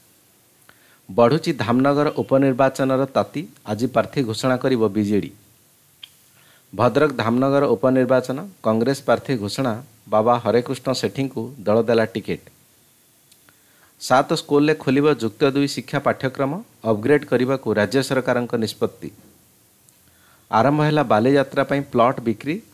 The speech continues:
ଜିଲ୍ଲା ପ୍ରଶାସନ ପକ୍ଷରୁ ବୁଲିଲା ସଚେତନତା ରଥ, କଟକ। କଳିଙ୍ଗ ଷ୍ଟାଡିୟମରେ ବିଧାୟକ ସୁର ରାଉତରାୟଙ୍କୁ ଅପମାନ, ସୁରଙ୍କ ବାହୁ ଭିଡ଼ି ବାହାର କରିଦେଲେ ସୁରକ୍ଷାକର୍ମୀ। ରାଜ୍ୟରେ ପୁଣି ଶହେ ଡେଇଁଲା ଦୈନିକ କରୋନା ସଂକ୍ରମଣ,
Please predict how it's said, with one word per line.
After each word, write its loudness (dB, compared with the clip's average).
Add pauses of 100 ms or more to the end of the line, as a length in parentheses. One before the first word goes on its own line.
(160)
ଜିଲ୍ଲା 2
ପ୍ରଶାସନ -2
ପକ୍ଷରୁ -2
ବୁଲିଲା 0
ସଚେତନତା -2
ରଥ, -2 (220)
କଟକ। -2 (1600)
କଳିଙ୍ଗ 4
ଷ୍ଟାଡିୟମରେ 2
ବିଧାୟକ 0
ସୁର 0
ରାଉତରାୟଙ୍କୁ 0
ଅପମାନ, -2 (160)
ସୁରଙ୍କ 0
ବାହୁ 0
ଭିଡ଼ି -2
ବାହାର 0
କରିଦେଲେ 0
ସୁରକ୍ଷାକର୍ମୀ। -4 (1600)
ରାଜ୍ୟରେ 4
ପୁଣି 0
ଶହେ -2
ଡେଇଁଲା 0
ଦୈନିକ 2
କରୋନା 0
ସଂକ୍ରମଣ, -4